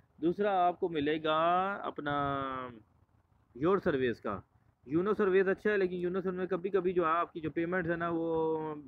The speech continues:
reverse भी हो जाती है। तो इसलिए जो है ना आप लोग जो है वो ये देख लें, मैं आपको बता देता हूँ क्या करना है आपने, ठीक है जी। सीपीएक्स research सबसे best है,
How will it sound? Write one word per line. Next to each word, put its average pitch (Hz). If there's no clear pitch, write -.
reverse 151
भी 165
हो 127
जाती 113
है। 104
तो 143
इसलिए 185
जो 175
है 180
ना 175
आप 156
लोग 165
जो 156
है 147
वो 160
ये 143
देख 156
लें, 170
मैं 135
आपको 147
बता 131
देता 151
हूँ 156
क्या 131
करना 107
है 104
आपने, 101
ठीक 135
है 160
जी। 151
सीपीएक्स 170
research 175
सबसे 175
best 131
है, 202